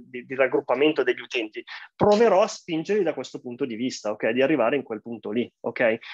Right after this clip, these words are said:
Quindi, eh, che sta succedendo qua? A posto, tutto a posto.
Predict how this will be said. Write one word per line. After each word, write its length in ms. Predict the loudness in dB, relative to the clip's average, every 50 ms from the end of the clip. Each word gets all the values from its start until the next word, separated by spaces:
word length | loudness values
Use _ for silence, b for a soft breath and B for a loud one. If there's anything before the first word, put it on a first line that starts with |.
| B B B
Quindi, 500 | 0 4 4 4 4 4 2 0 0 -2 _ _ _ _ _ _ _ _ _ _ _ _ -20 -20 -12 _
eh, 880 | 2 4 6 8 8 6 6 6 4 0 -2 -2 -4 -4 -4 -6 -6 -8 _ _ _ _ _ _ _
che 160 | _ _ -18
sta 160 | -14 -14 -14 -14
succedendo 600 | _ -20 -20 _ -10 -8 -8 -8 -8 -8 -10 -10
qua? 220 | -8 -10 -10 -10 _ -12
A 100 | -12 -10
posto, 440 | _ -6 -8 -8 -8 -12 -18 -18 -20
tutto 160 | -16 -12 -12
a 60 | -12 -10
posto. 320 | -12 -14 -16 -18 -20 _